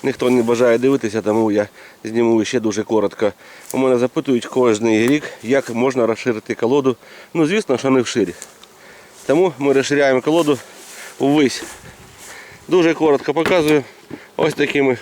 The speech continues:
корпусами або частинами, частинами японська вулика. Ну, умовно японська. Все дуже просто до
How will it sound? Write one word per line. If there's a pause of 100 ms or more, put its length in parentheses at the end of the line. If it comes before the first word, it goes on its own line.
корпусами (1300)
або (120)
частинами, (480)
частинами (640)
японська (640)
вулика. (1000)
Ну,
умовно
японська. (1200)
Все
дуже
просто (840)
до